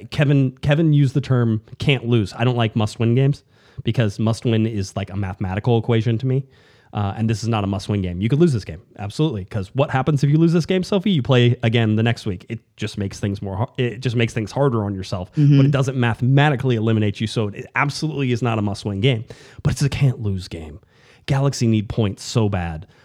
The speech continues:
Speaker 1: Um, and when we look at sort of our target points, and we, we're trying, Sophie, on our graphic here, we're trying to get the Galaxy to forty-eight points, which is what they had last year.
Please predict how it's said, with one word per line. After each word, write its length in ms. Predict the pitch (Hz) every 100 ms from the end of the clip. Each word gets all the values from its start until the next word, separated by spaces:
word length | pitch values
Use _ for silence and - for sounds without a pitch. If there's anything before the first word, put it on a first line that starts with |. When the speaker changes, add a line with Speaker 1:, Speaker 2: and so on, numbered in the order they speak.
| _
Speaker 1:
Um, 420 | 98 90 87 87 -
and 160 | - 107
when 120 | 107
we 100 | 104
look 180 | 107 107
at 280 | 104 - -
sort 160 | 120
of 100 | 107
our 120 | 98
target 420 | 92 - 110 104 -
points, 380 | - 113 113
and 180 | 101 104
we, 80 | 123
we're 140 | - 107
trying, 460 | - 147 170 175
Sophie, 580 | 151 156 139 139 127 123
on 360 | 110 107 113 113
our 100 | 113
graphic 460 | 117 135 135 113
here, 220 | - 104 95
we're 100 | 98
trying 340 | - 135 160
to 40 | 165
get 120 | 151
the 60 | 139
Galaxy 380 | 127 123 123 117
to 40 |
forty-eight 460 | 110 139 123 117 117
points, 320 | 113 101 -
which 140 | 98 101
is 80 |
what 160 | 101 104
they 80 | 104
had 180 | 107 98
last 280 | 87 85 -
year. 140 | 76